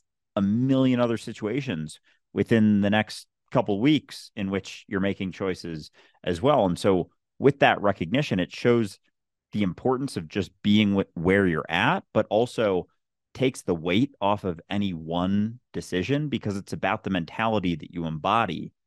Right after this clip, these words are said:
along the way. It's not about making the right or the wrong choice or, "Oh, I need my life to go in this way because then, you know, I'll be a success as long as I get to this point in five years. And then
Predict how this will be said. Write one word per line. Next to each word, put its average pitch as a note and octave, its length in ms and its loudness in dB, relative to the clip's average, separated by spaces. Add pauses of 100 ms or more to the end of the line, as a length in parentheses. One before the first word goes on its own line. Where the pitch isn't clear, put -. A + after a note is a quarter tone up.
(340)
along F2+ 360 0
the D#2 100 -6
way. F#2 520 -2
It's - 140 -14
not F#2+ 140 0
about F#2 360 0
making F#2 380 -2
the E2+ 100 -4
right F2+ 300 0
or E2+ 100 -2
the E2+ 80 -2
wrong E2+ 260 0
choice E2 460 -4
or, D#2+ 160 -4 (300)
"Oh, F#2 120 6
I F2+ 100 6
need F#2 160 4
my F#2 120 2
life F2 280 4
to F2 80 -4
go E2 180 4
in D#2+ 80 0
this F#2+ 200 0
way F#2 180 4
because E2 380 -4 (380)
then, F2+ 400 2
you E2 100 -8
know, D#2 100 -2
I'll D2+ 120 -2
be D#2+ 140 -2
a D2+ 40 -2
success - 500 0
as F2 120 -2
long F#2 140 2
as E2+ 100 -4
I E2+ 60 0
get E2 160 -2
to - 80 -14
this F#2 160 -2
point F2+ 260 -2
in - 60 -10
five E2 340 0
years. G2+ 320 2
And E2 120 -8
then D#2+ 200 -8